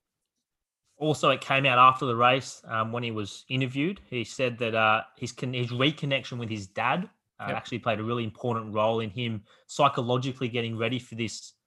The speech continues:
Speaker 1: event. Um, he, he talked to his psychologist, and that was suggested to him. So it was a really, I guess, beautiful touch in terms of,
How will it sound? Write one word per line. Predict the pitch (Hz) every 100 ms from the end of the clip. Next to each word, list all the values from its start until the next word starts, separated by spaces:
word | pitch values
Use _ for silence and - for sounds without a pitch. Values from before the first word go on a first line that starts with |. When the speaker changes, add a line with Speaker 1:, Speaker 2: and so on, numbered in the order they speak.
| -
Speaker 1:
event. | 107 98 135 180 -
Um, | 107 101
he, | 113 110 107
he | 107
talked | - 123 -
to |
his | 113 -
psychologist, | 110 - 123 127 113 113
and | 107
that | 117
was | 120 - - _
suggested | - 113 123 127 139 127
to | 143
him. | 131
So | 131
it |
was | 120
a | 131
really, | 151 147 135 127 _ -
I |
guess, | 135 113
beautiful | 143 139 123
touch | - 127 - 127
in | 110
terms | 127 120 117
of, | 107